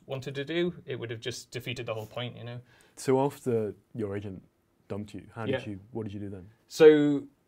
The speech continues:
Speaker 1: then I went back to this organisation in the Northeast called New Writing North, who run the Northern Writers Awards. I said to them, "Look, I haven't got an agent. Have you got any suggestions?" They suggested another agent who was a good guy as well. He took it to, so I got a proposal.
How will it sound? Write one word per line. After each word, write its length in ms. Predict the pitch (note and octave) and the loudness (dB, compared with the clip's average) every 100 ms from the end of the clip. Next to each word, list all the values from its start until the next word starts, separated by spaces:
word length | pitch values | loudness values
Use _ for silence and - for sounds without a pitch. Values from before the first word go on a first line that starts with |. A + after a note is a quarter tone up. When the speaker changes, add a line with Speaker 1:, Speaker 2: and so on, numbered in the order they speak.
| _ _ _ - | _ _ _ 0
Speaker 1:
then 180 | D3 E3+ | 4 4
I 40 | |
went 180 | D#3 C#3+ | 4 0
back 160 | C#3 - | -6 -6
to 100 | B2+ | -4
this 320 | B2+ - - | -4 -4 -10
organisation 640 | - C3+ C3 B2+ B2 B2 B2 | 0 0 0 -2 -2 -4 -8
in 140 | A#2+ | -6
the 80 | A#2 | -6
Northeast 600 | A#2+ A2+ B2+ A#2 - - | -6 -6 -6 -8 -12 -18
called 340 | - - A#2 A#2 | -12 -8 -8 -6
New 160 | B2+ | -4
Writing 340 | B2 A#2 A#2+ A2 | -4 -4 -8 -6
North, 360 | A2+ A#2 B2 | -4 -4 -6
who 240 | B2+ A2 A#2 A#2+ | -12 -14 -12 -8
run 180 | A#2+ | -6
the 80 | A#2+ | -4
Northern 300 | A#2 A2+ A#2 | -4 -4 -4
Writers 260 | A2+ G#2+ - | -10 -10 -6
Awards. 200 | A#2 A#2 | -6 -6
I 20 | |
said 180 | A2+ C3 | -6 -6
to 60 | B2 | -6
them, 200 | B2 A2 | -8 -4
"Look, 120 | A#2 | -6
I 20 | |
haven't 140 | A#2 B2 | -6 -10
got 120 | A2 | -10
an 60 | A#2 | -8
agent. 480 | B2 A#2+ A2 G#2+ - _ _ - | -8 -8 -12 -14 -18 _ _ -20
Have 100 | A#2+ | -14
you 60 | A#2 | -6
got 100 | B2+ | -6
any 120 | A#2 | -6
suggestions?" 500 | - A#2+ A2+ A#2 A2 | -8 -8 -8 -10 -4
They 100 | C3 | -4
suggested 440 | B2 A#2+ A#2 A#2+ A2+ | -4 -8 -8 -10 -10
another 280 | A#2+ B2+ A#2 | -6 -4 -2
agent 400 | A2 G#2+ A2 A2 | -4 -6 -12 -8
who 100 | B2 | -8
was 240 | A2 - - - | -8 -12 -20 -6
a 80 | C#3+ | -6
good 280 | B2+ F3 E3 | -2 -2 0
guy 100 | C#3 | -2
as 100 | B2 | -2
well. 200 | B2 A2 | -4 -4
He 160 | E3+ E3 | -4 -2
took 180 | E3 | -2
it 120 | C3 - | -4 -8
to, 180 | B2 A#2+ _ _ - | -8 -10 _ _ -2
so 140 | C3+ | 0
I 60 | C3 | 0
got 180 | D#3+ | -2
a 40 | - | -4
proposal. 600 | C3 C3+ B2+ B2 A#2+ | -6 -4 -4 -4 -10